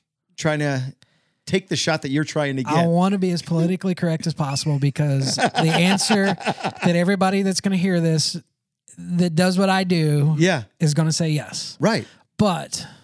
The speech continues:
Speaker 1: Well, there's gonna be a, another probably ninety-eight percent of the people that have never done what you do, and that's why you're on the show right now, is
Speaker 2: Right.
Speaker 1: because we're trying to get into your head.
Speaker 2: Right. So, so
Speaker 1: <laughs> Have some fun with it. I want,
Speaker 2: Everybody
Speaker 1: I
Speaker 2: wants
Speaker 1: want you to
Speaker 2: to
Speaker 1: be honest because you were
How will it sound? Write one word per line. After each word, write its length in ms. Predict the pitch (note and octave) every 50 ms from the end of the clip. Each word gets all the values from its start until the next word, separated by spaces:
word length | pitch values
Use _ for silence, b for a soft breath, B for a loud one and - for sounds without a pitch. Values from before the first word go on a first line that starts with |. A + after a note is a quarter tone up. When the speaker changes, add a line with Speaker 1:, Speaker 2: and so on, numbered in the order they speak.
| B B
Speaker 1:
Well, 120 | F3 F#3
there's 180 | E3+ G#3 F#3+ D#3
gonna 100 | G3 F#3
be 100 | F3 F3+
a, 120 | E3+ D#3 D3+
another 380 | D#3 D#3+ E3+ F#3+ F#3+ F3+ D#3+
probably 300 | - - D#3 D3 D3+ D3
ninety-eight 420 | C#3 D3 D3+ D#3+ E3+ D#3+ D3+ C#3 -
percent 220 | C3+ - - C3+
of 60 | B2+
the 60 | A#2+
people 240 | G2+ C3 B2+ - A#2+
that 100 | B2 B2+
have 140 | B2 A#2 G2+
never 240 | B2 C3+ C3 A#2 B2
done 380 | A2+ C#3+ D3 D3+ C#3 A#2 G#2 b b b b
what 180 | b - B2 A#2
you 120 | C3 B2+
do, 180 | A#2 B2 B2 B2
and 60 | B2 A#2+
that's 160 | B2 - -
why 140 | C#3 C3 B2+
you're 200 | B2+ B2 A#2+ B2
on 100 | B2+ B2+
the 60 | A#2+ A2
show 240 | - - D#3 D3
right 220 | B2+ A#2+ A2 G#2 A2
now, 160 | A#2 A#2+ A#2+
is 60 | A3 G#3 G3+
Speaker 2:
Right. 80 | A#2 -
Speaker 1:
because 340 | C#3+ B2+ - C3+ C3 G#2+ G#2+
we're 200 | B2+ E3 F#3 F#3+
trying 260 | - E3 D3+ D3 D3
to 60 | C#3
get 140 | B2 D3 C#3
into 180 | D3 D3 C#3 C#3
your 200 | C3+ D#3+ F#3 F#3
head. 260 | C#3+ B2 A#2 F#2+ -
Speaker 2:
Right. 300 | G#3+ G#3+ G#3 F#3+ E3+ - _ B B B B B B B
So, 640 | - - - - A#3+ A3 A3 G#3 G3 G3 G3 - _ _ _ _ _ _ G3+ F#3
so 680 | - - - - A#3 G#3+ G#3 G3+ G3 F#3+ F#3 F3+ F3 - A#4 - - - - -
Speaker 1:
<laughs> 300 | _ _ _ _ _ -
Have 220 | D3+ F#3 B3+ B3
some 160 | - G4+ F4+ -
fun 200 | - B3 C4+ C#4+
with 100 | C4 A3
it. 60 | F#3+ -
I 80 | F#3
want, 140 | G3+ A3 B3+ -
Speaker 2:
Everybody 140 | D4+ D#4 D4
Speaker 1:
I 60 | B3+
Speaker 2:
wants 200 | B3 B3 C4 C4+ D#4+
Speaker 1:
want 80 | E4
you 60 | E4+
to 60 | D#4 C4+
Speaker 2:
to 60 | C#4
Speaker 1:
be 80 | C4
honest 400 | A#3 A3 A3 B3 A#3+ G#3 F#3 -
because 320 | - F#3+ - - F3 A#3+ A#3+
you 60 | G#3+
were 60 | B3